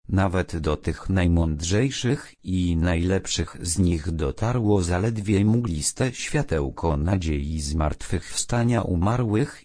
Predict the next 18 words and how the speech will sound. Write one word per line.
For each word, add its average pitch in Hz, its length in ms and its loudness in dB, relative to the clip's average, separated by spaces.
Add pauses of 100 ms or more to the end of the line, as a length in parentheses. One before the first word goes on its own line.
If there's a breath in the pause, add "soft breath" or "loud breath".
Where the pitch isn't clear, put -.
i 92 240 0
wiecznego 76 640 0
życia 73 480 -2
dla 85 260 0
posłusznych 85 880 0
Bogu. 67 540 -4 (440)
Zgodne 95 600 0
z - 120 -4
tym 92 260 0 (100)
pozostaje 87 760 0
oświadczenie 107 1000 0
apostoła, 69 840 0 (220)
albowiem 104 680 2
zakon 76 600 0
przez - 420 -4
Mojżesza 101 640 0
jest 101 440 0
dany, 80 480 0